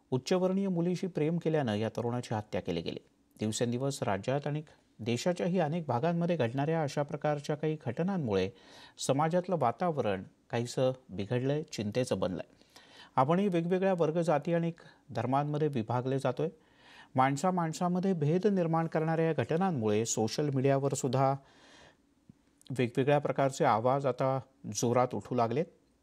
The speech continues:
त्यामुळे आपणही याच विषयी बातचीत करणार आहोत बहुजनांच्या व्यथा या कार्यक्रमाच्या माध्यमातून. आणि आपल्यासोबत असणार आहेत राष्ट्रवादीचे नेते जयदेव गायकवाड आणि सामाजिक कार्यकर्ते सुभाष वारे.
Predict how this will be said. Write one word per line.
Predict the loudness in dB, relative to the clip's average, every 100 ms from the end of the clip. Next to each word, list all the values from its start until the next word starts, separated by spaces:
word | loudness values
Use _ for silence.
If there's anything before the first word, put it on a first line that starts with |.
| _ _ _ _ _ _ _ _
त्यामुळे | 2 2 4
आपणही | 4 2 0 2 2
याच | 2 0 -2
विषयी | -4 -4 -2 -2
बातचीत | 2 0 0 -10 -4
करणार | -2 0 2
आहोत | 2 -2 -6 _ _ _ _ -2
बहुजनांच्या | 0 2 2 2 -2 -2 -2
व्यथा | 0 0 0 0 0 0 -10 _
या | -4
कार्यक्रमाच्या | -2 -2 0 -2 -2 -2
माध्यमातून. | -2 -2 -4 -6 -6 -14 _ _ _ -20 -20 -20 -20 -4
आणि | 2
आपल्यासोबत | 2 4 2 2 2
असणार | 2 0 0
आहेत | 0 0 0
राष्ट्रवादीचे | -2 0 0 0 0 -2
नेते | -2 2 4 4 0 0
जयदेव | 2 4 2 2 4
गायकवाड | 2 2 0 0 0 0 -8 _ _ -20 _ -2
आणि | 0 0 0
सामाजिक | 0 2 2 -2 0
कार्यकर्ते | 2 2 -2 -2 -2 -2
सुभाष | -6 -2 0 -2 0
वारे. | 2 2